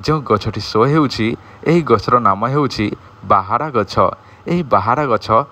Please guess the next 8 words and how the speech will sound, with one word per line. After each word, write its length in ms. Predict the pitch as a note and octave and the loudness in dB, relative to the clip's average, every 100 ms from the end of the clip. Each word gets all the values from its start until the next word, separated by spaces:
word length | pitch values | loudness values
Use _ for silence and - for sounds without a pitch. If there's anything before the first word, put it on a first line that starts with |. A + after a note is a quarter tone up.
| - - - | -14 -20 -4
ଆମର 240 | C#3 C#3+ D#3 - | -4 0 -2 0
ଓଡ଼ିଶାରେ 440 | G#2+ A2 - G#2+ G#2 A#2+ - - | -2 -2 -2 -2 -2 -6 -12 -8
ସମସ୍ତ 400 | - A#2+ A#2 - A#2 | -4 -2 -2 -2 -4
ଜାଗାରେ 340 | G2+ G2 G2+ C3 A2 | -2 0 0 -2 -4
ଦେଖିବାକୁ 380 | F#2+ G2+ G2 D3+ | -4 -2 -2 -4
ମିଳିଥାଏ। 520 | A#2 G2 F#2+ G#2 F#2 E2 - - - - | -2 -2 0 0 0 -4 -14 -20 -6 0
ତ 20 | D#3 - | 0 0
ଆପଣ 220 | G#2+ - | -2 0